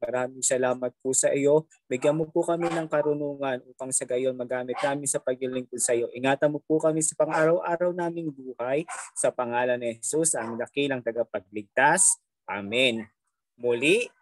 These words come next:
isang maligayang pagbati sa inyo, mga bata. Ngayon, bago tayo dumako sa ating pag-aaralan,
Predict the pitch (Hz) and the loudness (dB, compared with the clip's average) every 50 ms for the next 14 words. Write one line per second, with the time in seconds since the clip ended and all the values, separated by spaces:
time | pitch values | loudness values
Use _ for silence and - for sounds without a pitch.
0 | _ _ - 143 135 - - - - 156 151 156 147 143 139 139 135 120 - 127 | _ _ -8 -4 -2 -2 -2 0 0 0 0 0 -2 -4 -4 -4 -2 0 0 0
1 | 123 123 127 143 143 143 - 127 117 120 - 123 123 123 - - 156 156 - - | 2 2 2 2 2 0 -2 -4 -4 -2 -2 0 0 0 0 0 0 2 2 2
2 | 131 123 123 117 117 123 131 147 160 170 170 160 147 127 117 120 120 107 101 196 | 0 -2 -6 -8 -6 -2 0 2 2 2 0 -2 -4 -4 -4 -6 -4 -4 -4 -6
3 | 190 - - 151 151 131 139 135 - _ _ _ _ _ _ _ _ _ _ _ | -6 -6 -8 -4 -2 0 0 0 -2 _ _ _ _ _ _ _ _ _ _ _
4 | _ _ _ _ - - - _ _ _ _ _ _ _ _ _ _ _ _ _ | _ _ _ _ -20 -20 -20 _ _ _ _ _ _ _ _ _ _ _ _ _
5 | _ _ _ _ _ _ _ _ _ _ _ _ _ - 117 117 117 110 113 123 | _ _ _ _ _ _ _ _ _ _ _ _ _ -8 -4 -4 0 2 4 6
6 | 139 160 185 233 269 - _ _ _ _ _ _ - - _ _ - - 131 127 | 8 8 6 4 2 -2 _ _ _ _ _ _ -20 -20 _ _ -2 0 2 2
7 | 120 117 131 127 - 147 131 135 139 143 147 147 135 113 - _ _ _ _ _ | 2 0 -2 -2 2 2 4 4 6 6 6 6 4 2 -2 _ _ _ _ _
8 | _ _ _ - 135 131 139 135 135 - 139 135 - 151 135 120 123 127 - 139 | _ _ _ -6 -2 0 0 0 0 0 0 0 0 0 -2 -2 -4 -4 -4 -6
9 | 135 127 - 135 120 117 123 131 123 123 131 143 156 170 170 160 165 180 190 | -8 -6 -6 -6 -4 -2 -2 -2 -2 0 0 0 2 2 2 2 0 0 -2